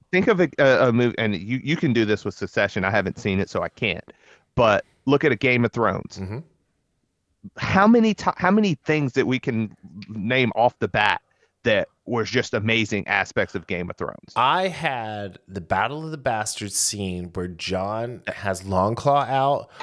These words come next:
Speaker 2: while
Speaker 1: Stop.
Speaker 2: the, hold on, listen, while the, uh, the horses are riding at him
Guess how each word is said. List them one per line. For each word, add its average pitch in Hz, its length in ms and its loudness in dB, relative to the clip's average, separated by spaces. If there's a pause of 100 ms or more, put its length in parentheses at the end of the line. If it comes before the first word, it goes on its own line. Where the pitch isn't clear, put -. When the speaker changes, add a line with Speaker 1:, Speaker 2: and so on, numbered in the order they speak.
(200)
Speaker 2:
while 113 600 2
Speaker 1:
Stop. 117 380 6
Speaker 2:
the, 95 320 4
hold 170 220 0
on, 98 120 -4 (100)
listen, - 240 -2 (260)
while 120 500 2
the, 107 400 -2
uh, 85 420 -4
the 104 120 -8
horses 139 520 2
are 123 160 0
riding 110 440 0
at 101 240 -8
him 165 340 0